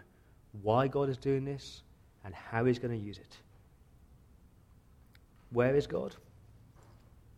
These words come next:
In control? Absolutely. Why didn't he prevent it? I've no idea why.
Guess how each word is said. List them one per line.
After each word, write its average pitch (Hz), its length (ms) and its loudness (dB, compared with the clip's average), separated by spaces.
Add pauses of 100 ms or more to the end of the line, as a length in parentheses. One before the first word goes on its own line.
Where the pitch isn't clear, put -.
(160)
In 127 140 -2
control? 131 520 6
Absolutely. 107 680 -4 (1700)
Why 113 180 4
didn't 120 80 0
he 120 60 4
prevent 120 300 4
it? 120 80 -6
I've 104 180 0
no 107 260 0
idea 110 220 0
why. 95 300 -8